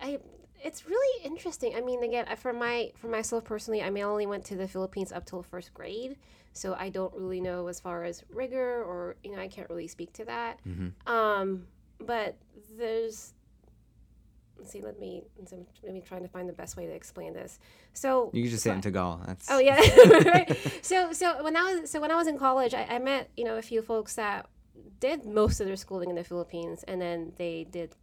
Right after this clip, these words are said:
Speaker 1: college, you know, here in, you know, here in the U S. I went to U C L A, and it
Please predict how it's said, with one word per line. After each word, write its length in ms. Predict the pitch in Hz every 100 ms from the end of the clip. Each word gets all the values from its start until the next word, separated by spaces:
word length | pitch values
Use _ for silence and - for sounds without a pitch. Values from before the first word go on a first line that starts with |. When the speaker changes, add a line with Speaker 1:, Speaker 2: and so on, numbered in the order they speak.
| _
Speaker 1:
college, 600 | - 170 165 160 - -
you 60 | 170
know, 60 | 156
here 240 | 170 151
in, 100 | 143
you 80 | 160
know, 140 | 143 131 -
here 240 | 180 156
in 80 | 143
the 80 | 143
U 180 | 131 117
S. 220 | - 185
I 60 |
went 160 | 180 190
to 80 | 175
U 60 | 175
C 120 | 165
L 160 | 156
A, 180 | 131 135 - - - - - -
and 580 | 233 226 220 214 202 - _ _ -
it 280 | 220 202